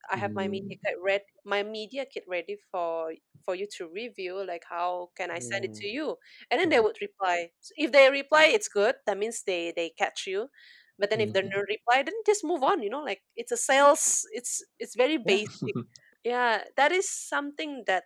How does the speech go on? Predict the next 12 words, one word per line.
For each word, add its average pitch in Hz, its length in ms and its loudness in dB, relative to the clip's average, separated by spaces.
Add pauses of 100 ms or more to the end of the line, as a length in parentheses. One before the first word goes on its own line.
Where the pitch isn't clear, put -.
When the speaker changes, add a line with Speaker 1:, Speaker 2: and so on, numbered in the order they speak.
Speaker 1:
most 220 680 -2
startup 190 400 0
Speaker 3:
That's 160 320 4
Speaker 1:
influencers - 0 -
miss. 147 240 0
Speaker 3:
discipline, 160 400 -2
Kiki. 117 400 -6
That's 117 320 -4
Speaker 1:
Yes, 240 320 6 (160)
Speaker 3:
discipline. - 280 -14 (100)
Speaker 1:
yes, 214 420 4
Speaker 3:
Mm. - 140 -18